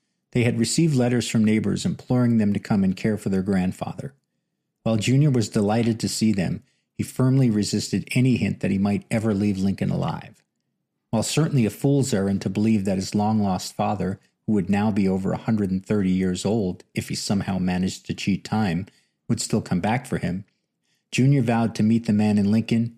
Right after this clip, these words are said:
or in hell. Day after day, he stared out of his front door, only adorned by an ancient, rusty, dented metal bucket that his mother had treasured for some odd reason.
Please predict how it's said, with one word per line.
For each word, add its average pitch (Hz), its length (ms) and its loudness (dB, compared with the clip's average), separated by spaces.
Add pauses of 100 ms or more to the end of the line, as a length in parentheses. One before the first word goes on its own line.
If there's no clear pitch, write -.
(140)
or 104 220 0
in 90 100 0
hell. - 400 -8 (680)
Day 120 180 2
after 123 300 0
day, 98 380 -2 (260)
he 101 80 0
stared 107 420 0
out 110 160 0
of 101 60 -2
his 101 120 -2
front 101 300 -2
door, 92 340 -4 (320)
only 117 320 2
adorned 104 440 0
by 92 100 -2
an 90 220 0
ancient, 117 440 0
rusty, 101 440 -2
dented 95 440 -2
metal 90 280 0
bucket 82 440 -8 (100)
that 90 120 -2
his 85 160 -6
mother 104 300 0
had - 180 -6
treasured - 460 -6
for - 120 -14
some 82 280 -4
odd 80 240 -6
reason. - 420 -8